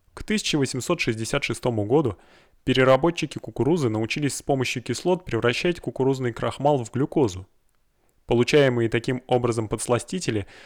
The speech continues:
быстро стали и остаются до сих пор важнейшими продуктами, производимыми в отрасли. Кукурузный сироп, который в основном состоит из глюкозы,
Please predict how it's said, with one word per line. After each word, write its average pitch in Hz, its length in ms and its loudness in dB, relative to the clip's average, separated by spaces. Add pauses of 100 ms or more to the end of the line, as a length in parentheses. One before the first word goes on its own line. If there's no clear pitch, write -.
(160)
быстро 156 400 0
стали 151 480 4 (220)
и 131 80 4
остаются 123 420 2
до 113 140 -4
сих - 220 -4
пор - 280 0 (400)
важнейшими 123 640 2
продуктами, 131 600 0
производимыми 107 800 -2
в 101 120 -4
отрасли. - 480 -2 (840)
Кукурузный 135 480 2
сироп, 175 380 2
который 110 380 2
в 104 60 -2
основном 123 380 0
состоит 117 440 -2
из 107 180 -8
глюкозы, 113 560 0